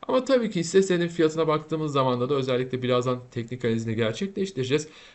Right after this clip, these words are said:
Hani Tüpraş tarafında çok, evet, ürün marjları düştü ama hani bu kadar da aşağı yönlü sert satış olacak kadar da düştüm diye soracak olursanız ben şahsi olarak o kadar da düşmediğini ben düşünüyorum. Ama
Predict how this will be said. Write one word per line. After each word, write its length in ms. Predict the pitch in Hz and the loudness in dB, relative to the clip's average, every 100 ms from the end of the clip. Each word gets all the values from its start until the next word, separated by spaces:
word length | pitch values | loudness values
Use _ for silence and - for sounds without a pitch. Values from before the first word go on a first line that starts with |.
| - | -10
Hani 140 | 135 | -8
Tüpraş 380 | - 233 170 160 | -8 -2 -2 0
tarafında 380 | - 151 151 160 | -2 -2 -2 -4
çok, 260 | 165 160 - _ _ _ | -6 -8 -16 _ _ _
evet, 200 | 156 165 | -4 -4
ürün 200 | - 147 | -2 -4
marjları 600 | 156 147 147 143 147 143 | 0 2 2 0 -2 -6
düştü 300 | - 139 - | -8 -8 -2
ama 280 | 160 160 95 - - _ - | 0 2 -2 -6 -20 _ -8
hani 140 | 113 107 101 104 131 | -8 -6 -10 -10 -8
bu 100 | 185 | -4
kadar 420 | 196 165 147 147 | 0 2 2 2
da 120 | 143 | 0
aşağı 360 | 131 123 - 139 | -2 -4 -4 -2
yönlü 120 | 135 | -4
sert 280 | 131 139 135 | -4 -6 -6
satış 340 | - 135 135 | -4 -4 -6
olacak 440 | - 113 127 127 127 | -8 -6 -4 -4 -4
kadar 220 | 120 120 | -2 -2
da 140 | 117 | -4
düştüm 360 | 113 - 131 120 | -8 -10 -8 -4
diye 100 | 117 | -4
soracak 400 | 117 120 127 131 | -4 -4 -2 -2
olursanız 300 | 135 160 175 | -4 -6 -8
ben 120 | - | -6
şahsi 400 | - 147 127 - | -4 -2 -4 0
olarak 180 | 123 - - - - | -2 -2 -14 -20 -10
o 120 | - | -4
kadar 280 | 131 98 104 | -2 -2 -2
da 100 | 139 | -6
düşmediğini 460 | 123 101 85 80 78 | -6 -4 -4 -6 -12
ben 220 | 82 76 82 | -12 -12 -12
düşünüyorum. 560 | 85 - 85 92 147 170 | -14 -10 -6 -6 -4 -2
Ama 240 | 156 110 | -2 -2